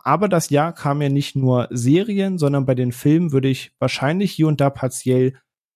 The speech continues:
ein paar kürzer, ein paar länger machen, damit wir auch noch heute zum, ähm,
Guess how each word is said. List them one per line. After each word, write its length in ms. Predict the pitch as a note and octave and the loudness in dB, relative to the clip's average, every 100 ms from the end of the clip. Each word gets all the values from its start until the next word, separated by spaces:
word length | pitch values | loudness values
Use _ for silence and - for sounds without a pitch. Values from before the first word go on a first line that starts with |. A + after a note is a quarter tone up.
| _ D#3 | _ -2
ein 100 | D3+ | 0
paar 200 | F#3 F#3+ | 0 -2
kürzer, 420 | - F#3 G#3+ G#3+ | 0 0 0 -4
ein 100 | G3 | 0
paar 140 | - | 2
länger 300 | C#3 E3 F3+ | 2 2 0
machen, 260 | D#3+ E3 D#3 | 0 0 0
damit 300 | C#3 C#3+ D3 | 2 0 0
wir 100 | C#3 | 0
auch 80 | C3+ | 0
noch 140 | B2 | 0
heute 240 | C3+ C3 | 0 0
zum, 380 | - C3 B2+ B2 - | -2 0 0 0 0
ähm, 320 | A2+ A2+ | 0 0